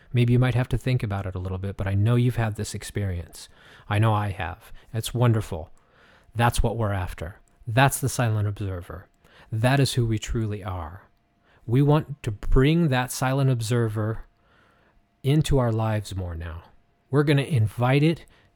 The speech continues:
to participate more and more throughout these exercises that we're doing here. This silent observer is going to teach us an amazing thing. It's going to teach us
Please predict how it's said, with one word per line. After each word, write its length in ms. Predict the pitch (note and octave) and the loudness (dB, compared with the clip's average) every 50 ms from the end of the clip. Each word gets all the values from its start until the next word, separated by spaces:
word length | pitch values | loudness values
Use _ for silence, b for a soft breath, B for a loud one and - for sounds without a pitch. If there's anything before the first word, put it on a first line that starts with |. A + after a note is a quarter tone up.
| b b | b b
to 180 | - - B2+ A#2 | -6 -4 -4 -2
participate 880 | - - B2+ - - - D3+ - - C3 - - A2+ G#2 G#2 A#2+ - - b b b b b - | 2 2 2 2 2 0 -2 0 0 4 6 6 6 6 4 -2 -6 -8 b b b b b -4
more 600 | G#2 G2+ A2 B2+ B2+ B2+ C3 C3+ D3 D3+ C#3+ - - | 0 2 4 4 6 6 6 6 4 4 0 -2 -4
and 260 | B2 A2+ G#2+ G#2+ A2 | -4 0 2 2 4
more 500 | A2+ B2 B2 B2 B2+ A2 F#2 E2+ E2+ - - - | 6 6 6 6 6 4 2 -2 -4 -8 -12 -4
throughout 400 | - - A#2 A2 G#2+ G#2+ - - | 0 2 2 4 2 2 0 -2
these 200 | A2+ G2+ G2 G#2+ | -4 -4 -4 -4
exercises 680 | G#2 G2+ - - G#2 - - G2 F2 F#2 F#2+ - - - | -6 -6 -6 -8 -8 -6 -6 -6 -6 -6 -8 -10 -10 -12
that 160 | - G#2 - | -10 -10 -8
we're 100 | A2 G2 F#2+ | -8 -8 -8
doing 320 | - G2 F#2 F2 F2 D#2 | -6 -6 -6 -6 -6 -8
here. 280 | - G2 F2 E2 - - _ _ _ _ b b b b b b b b b b b b b b b b b b b b | -8 -8 -8 -8 -10 -14 _ _ _ _ b b b b b b b b b b b b b b b b b b b b
This 280 | - G2+ G#2+ C#3 D#3 - | -10 -2 0 0 2 0
silent 460 | - - - D#3 C#3+ D3 D3+ D3+ D3+ | 0 -2 -2 0 2 2 4 4 2
observer 760 | D3 C3+ B2+ C3 B2 A#2 A2 G#2 F#2+ G2 F#2 F#2 G#2 A2 - _ _ _ _ _ _ b b b b b b | 2 2 0 0 0 0 0 -2 -4 -4 -6 -6 -6 -8 -10 _ _ _ _ _ _ b b b b b b
is 160 | - B2 - - | -10 -8 -4 0
going 220 | C3 A#2+ A#2+ A2 | 0 2 2 0
to 80 | A2 G#2+ | -2 -4
teach 340 | - - B2+ B2 - - | -4 -4 -6 -4 -4 -4
us 480 | A2 F#2+ F#2+ F#2+ - - - - - - _ _ _ _ _ _ _ - | -4 -4 -4 -6 -8 -12 -14 -16 -18 -20 _ _ _ _ _ _ _ -8
an 120 | A#2+ G2+ | -4 -2
amazing 840 | G2+ G#2 G#2+ A#2 B2 B2+ B2+ C3+ C3+ B2+ B2+ C#3 C3+ C3+ C3+ C3 C3 - - | 0 0 2 2 2 2 4 2 2 2 2 2 2 2 2 0 -2 -4 -10
thing. 420 | - - B2+ A2 F#2 D#2+ D2+ - - - - _ _ _ _ _ _ _ _ _ _ _ _ - - - - b b b b b b b b b b b b - | -10 -6 -6 -4 -6 -6 -10 -12 -16 -20 -20 _ _ _ _ _ _ _ _ _ _ _ _ -20 -20 -20 -20 b b b b b b b b b b b b -16
It's 120 | A#2 - | -12 -6
going 200 | - A#2 A2+ A2+ | -2 -2 0 0
to 80 | G#2 G#2 | -2 -2
teach 340 | - - B2+ C3+ C3+ - - | -2 -2 -2 -2 0 -2 -2
us 340 | A#2+ G#2 G#2 G#2 - - | -2 -2 -2 -4 -6 -10